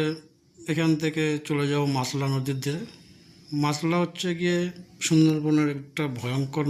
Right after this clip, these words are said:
নদী নাম, যেখানে শুধু মাতলামি, মানে মাতলামি বলতে actually জল, ঝড় বৃষ্টির সময়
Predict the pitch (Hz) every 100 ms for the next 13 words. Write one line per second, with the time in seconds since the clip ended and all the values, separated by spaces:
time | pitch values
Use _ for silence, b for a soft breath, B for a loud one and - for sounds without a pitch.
0 | 135 127 143 185 B B B B B B
1 | B - 135 135 165 - - - - -
2 | 151 143 139 147 147 143 151 190 190 151
3 | 143 139 135 143 131 139 131 127 123 139
4 | 156 180 185 185 180 175 185 180 180 165
5 | 160 - - 147 151 151 147 127 139 143
6 | 143 - 147 - 143